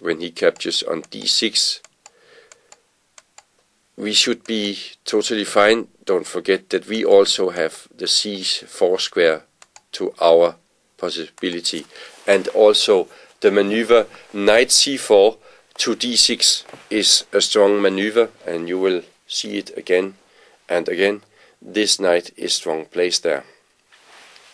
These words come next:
Here black is totally satisfactory. I don't see any problems for black in the exchange variation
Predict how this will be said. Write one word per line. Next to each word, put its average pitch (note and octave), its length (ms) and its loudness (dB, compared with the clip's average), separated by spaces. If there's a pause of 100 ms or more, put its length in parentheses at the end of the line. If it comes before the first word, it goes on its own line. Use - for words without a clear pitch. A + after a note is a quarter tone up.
(1120)
Here A#2+ 240 6
black G2 300 2
is G2 80 -6
totally F#2 460 -6
satisfactory. E2 880 -6 (640)
I C3+ 100 6
don't F3+ 300 4
see - 460 -2
any C#3+ 260 4
problems B2 640 2
for F2 220 0
black - 420 0
in E2+ 320 -8
the E2 260 -4
exchange - 460 -8
variation D#2+ 640 -10